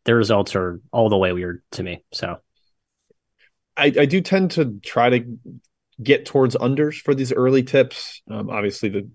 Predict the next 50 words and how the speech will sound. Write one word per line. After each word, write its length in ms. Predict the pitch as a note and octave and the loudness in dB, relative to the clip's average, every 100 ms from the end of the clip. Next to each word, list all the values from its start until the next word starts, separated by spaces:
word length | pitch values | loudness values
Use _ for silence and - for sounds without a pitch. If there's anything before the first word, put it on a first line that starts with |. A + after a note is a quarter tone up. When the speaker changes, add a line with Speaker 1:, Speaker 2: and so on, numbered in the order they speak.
| _ _ _ _ _ | _ _ _ _ _
Speaker 2:
Jacksonville 460 | - F3 - A#2+ A2+ | 2 2 2 4 4
game 200 | A2+ G#2+ | 4 0
right 100 | A2 | -2
now 260 | A#2+ A#2 A2 | 0 2 2
is, 200 | G2+ - | 0 -8
is 240 | G#2+ F#2+ | -12 -12
really 320 | A2+ G#2+ G2+ - | -6 -4 -6 -6
ugly. 480 | A2+ A2 A2 G#2+ - _ _ - | -6 0 0 0 -6 _ _ -6
That's 240 | A2 - | -6 -4
not 180 | A2 G#2 | -6 0
a 200 | G#2 G2 - | 0 -2 -8
hard 200 | - C3+ | 0 2
and 100 | A#2+ | 2
fast 280 | B2 A#2+ - | 0 -2 2
rule. 320 | G3 G3 E3+ | 6 6 6
They're 140 | C3+ A#2+ | 2 0
not 140 | A#2 | 0
gonna 120 | A2 G#2+ | -2 0
win 400 | B2 B2 A2+ G2+ _ _ _ _ | 0 -2 -6 -12 _ _ _ _
hundred 200 | - B2+ | -8 -8
percent 220 | A#2 B2 A2+ | -4 -2 -2
of 80 | |
the 40 | G#2 | -2
time, 260 | B2 A#2+ | -2 -2
but 160 | G#2+ G2+ _ - - - | 0 -2 _ -20 -20 -4
I 40 | |
usually 240 | A#2 A#2+ A2+ | 0 2 0
tend 200 | - G#2 | 0 -2
to 80 | G2 | -2
lean 220 | G2+ G2 | -4 -6
that 160 | G2 | -6
way 140 | G#2 G#2+ | -6 -6
on 120 | G#2+ | -6
the, 140 | G#2+ | -6
the 280 | - - - | -4 0 0
Speaker 1:
<clears throat> 20 | |
Speaker 2:
day, 220 | - G2 - | 2 0 -2
day 180 | - G#2 | -2 -2
ball 280 | G2+ G2+ G2+ | -2 -8 -8
games. 420 | G#2 G2 A#2 - _ _ _ _ _ _ _ _ - | -8 -10 -10 -14 _ _ _ _ _ _ _ _ -4
Uh, 180 | A#2+ A#2 | 0 2
one 220 | D3+ F3+ | 4 4
more, 160 | D3+ C#3+ | 6 6
and 80 | C3 | 4
we'll 80 | |
go 100 | B2 A#2+ | 2 2
back 400 | - A#2 A#2 - _ | 4 2 0 -8 _
to 400 | - - B2 A#2 | -8 2 4 4
the 140 | A2 | 2
outline. 580 | A2+ A#2+ B2 A2+ A2 A2+ | 2 2 2 2 0 -2